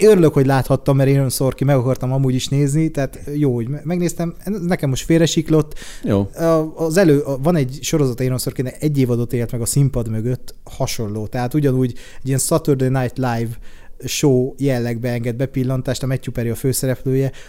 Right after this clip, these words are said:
Speaker 1: Na, az patent. Tehát ugyanez a formula, hogy így
Speaker 2: Mhm.
Speaker 1: hogyan épül fel egy ilyen műsor, de az teljesen má-, tehát az, igen.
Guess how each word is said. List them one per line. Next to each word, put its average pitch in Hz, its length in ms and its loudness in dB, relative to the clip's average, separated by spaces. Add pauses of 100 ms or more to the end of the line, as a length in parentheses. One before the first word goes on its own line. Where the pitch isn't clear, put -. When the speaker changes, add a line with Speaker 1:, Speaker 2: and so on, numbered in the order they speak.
(120)
Speaker 1:
Na, 143 100 -6
az 139 300 0
patent. 101 460 -6
Tehát 131 380 -2
ugyanez 147 440 6
a 131 160 4
formula, 147 520 4
hogy 127 240 2
így 117 260 -2
Speaker 2:
Mhm. 104 220 -2
Speaker 1:
hogyan 131 260 4
épül 123 260 -2
fel 127 160 -2
egy 117 160 -2
ilyen 117 160 -2
műsor, 165 560 2 (440)
de 143 240 2
az 143 120 2
teljesen 123 420 2
má-, 113 480 -4
tehát 127 200 -4
az, 117 440 -6 (200)
igen. 98 420 -8